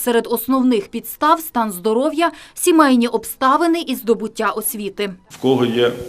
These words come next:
Speaker 2: на утриманні непрацездатні, батько, матір,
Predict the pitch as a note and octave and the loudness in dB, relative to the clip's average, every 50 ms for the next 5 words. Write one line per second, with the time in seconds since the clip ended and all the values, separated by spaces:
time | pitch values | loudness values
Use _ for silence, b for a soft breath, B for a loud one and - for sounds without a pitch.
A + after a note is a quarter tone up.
0 | - - A2 A2+ A#2 A2+ A2+ - G#2+ G#2+ G2+ G2+ G2+ G2+ G2+ - - G2+ G#2+ A2 | -8 -4 -2 0 0 0 0 0 -2 0 0 0 -2 -4 -4 -6 -8 -8 -6 -6
1 | G#2+ - A#2 A2+ - - A2+ - G2+ G2 F#2+ F#2+ - - - - - - - - | -2 0 0 -2 -2 -4 -6 -4 -2 -2 -2 -2 -2 0 2 4 4 4 2 2
2 | B2 A2+ A2 - - G#2 G2 G2 G2 G2 - - | 0 2 2 0 -2 -4 -2 -2 -4 -6 -8 -10